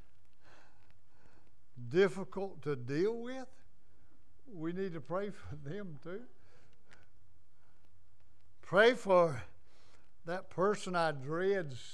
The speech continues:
seeing. Oh, I hope he's not there. <laughs> Pray for that person you dread seeing. Amen.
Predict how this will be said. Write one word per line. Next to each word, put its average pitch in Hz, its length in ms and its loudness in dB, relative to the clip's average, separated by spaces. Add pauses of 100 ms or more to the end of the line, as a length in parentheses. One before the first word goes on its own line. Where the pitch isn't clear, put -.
seeing. 208 440 -2 (720)
Oh, 165 240 6
I 131 240 8
hope 165 540 4 (120)
he's 151 520 0
not 147 340 -2 (180)
there. 196 480 0 (380)
<laughs> 440 220 6 (1000)
Pray 262 240 6
for 302 160 -4
that 330 240 4
person 262 420 2
you 202 160 0
dread 170 480 0
seeing. 135 280 -4 (1000)
Amen. 285 760 2